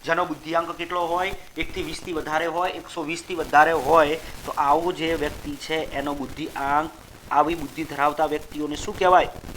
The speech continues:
તો આવી વ્યક્તિઓને જે આ-, આટલો બુદ્ધિઆંક ધરાવતા હોય, એવા બુદ્ધિઆંક ધરાવનાર વ્યક્તિઓને શું કહેવાય? તો અહીંયા કહેવાશે ભગવાને આપેલી ગિફ્ટ ઉપરથી યાદ રાખજો, ગિફ્ટેડ.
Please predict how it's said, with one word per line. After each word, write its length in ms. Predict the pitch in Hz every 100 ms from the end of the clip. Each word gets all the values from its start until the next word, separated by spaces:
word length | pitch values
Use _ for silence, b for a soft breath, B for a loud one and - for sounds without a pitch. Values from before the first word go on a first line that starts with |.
| - - B B B -
તો 80 | 139
આવી 280 | 151 160
વ્યક્તિઓને 500 | 180 160 - 160 160
જે 180 | 147 156
આ-, 260 | 143 151 -
આટલો 240 | 147 175
બુદ્ધિઆંક 440 | 160 147 156 165 160
ધરાવતા 420 | 143 156 165 170
હોય, 200 | 147 139 - B B
એવા 180 | 151 165
બુદ્ધિઆંક 460 | 156 131 151 165 160
ધરાવનાર 420 | 143 143 151 147
વ્યક્તિઓને 440 | 143 - 156 151
શું 180 | 147 160
કહેવાય? 320 | 151 147 151 - B -
તો 120 | - 139
અહીંયા 240 | 143 156
કહેવાશે 360 | 156 143 143 160
ભગવાને 480 | 127 120 143 147
આપેલી 380 | 151 127 147 143
ગિફ્ટ 300 | 131 156 -
ઉપરથી 400 | 139 139 139 139
યાદ 160 | 131 135
રાખજો, 240 | 139 170
ગિફ્ટેડ. 500 | 143 131 - - 123